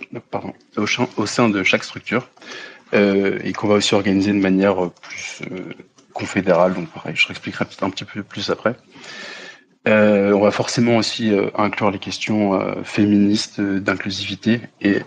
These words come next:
euh, aussi des répartitions des richesses, parce que, bah, on le sait maintenant que les, les inégalités, elles font, euh, que se creuser de plus en plus. Vous allez me dire que bon, c'est bien gentil de faire le constat, euh,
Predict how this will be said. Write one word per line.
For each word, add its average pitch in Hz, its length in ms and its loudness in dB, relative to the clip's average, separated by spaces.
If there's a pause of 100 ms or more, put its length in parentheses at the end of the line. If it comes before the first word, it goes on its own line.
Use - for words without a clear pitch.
(140)
euh, 92 400 -6 (140)
aussi 92 300 -2
des 90 380 0
répartitions - 640 0
des 92 120 2
richesses, - 420 -6
parce - 180 -10
que, - 120 -12
bah, - 220 -14 (960)
on 117 60 4
le 98 60 6
sait 107 200 2
maintenant 107 400 4
que - 160 -2 (260)
les, 85 120 -8
les 90 200 -4
inégalités, 92 400 0
elles 95 80 2
font, 107 220 -8
euh, 95 160 -10 (400)
que 101 160 -4
se - 80 -6
creuser 101 320 0
de 95 160 2
plus - 180 -4
en 95 80 4
plus. - 260 -8 (1900)
Vous 117 220 2
allez 107 160 4
me 107 80 4
dire 131 220 2
que 107 140 0
bon, 107 200 0
c'est 104 200 -4
bien 110 100 -2
gentil 107 300 -2
de - 40 -12
faire 104 160 4
le 95 100 -2
constat, 107 420 0
euh, 95 180 2